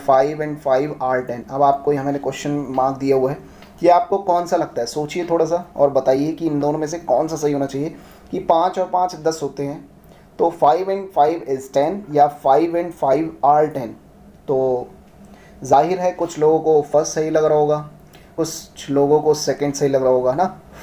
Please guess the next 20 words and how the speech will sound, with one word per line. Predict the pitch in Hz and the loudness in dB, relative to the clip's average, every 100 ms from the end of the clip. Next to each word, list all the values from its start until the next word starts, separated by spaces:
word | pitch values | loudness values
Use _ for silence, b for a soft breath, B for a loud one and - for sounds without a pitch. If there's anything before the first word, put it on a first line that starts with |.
| B B - | B B -10
कुछ | 151 147 | -8 0
को | 156 | 2
लग | |
रहा | 151 | 6
होगा | 147 | 4
second | 143 147 147 139 | 4 0 -2 0
गलत | 147 165 165 | 2 2 2
है, | 156 | -4
कुछ | 151 143 | -4 -6
को | - 143 - 143 | -2 -4 -2 -4
लग | 139 | 0
रहा | 139 | 0
होगा | 135 131 | 0 -2
पहला | 127 143 | -2 2
गलत | 147 156 151 | 2 2 0
है, | 156 147 | 0 -2
second | - 139 156 | -4 -8 -6
सही | 151 151 | -2 -2
है, | 156 147 151 - | -2 -4 -8 -8
बहुत | 151 160 165 | 2 2 2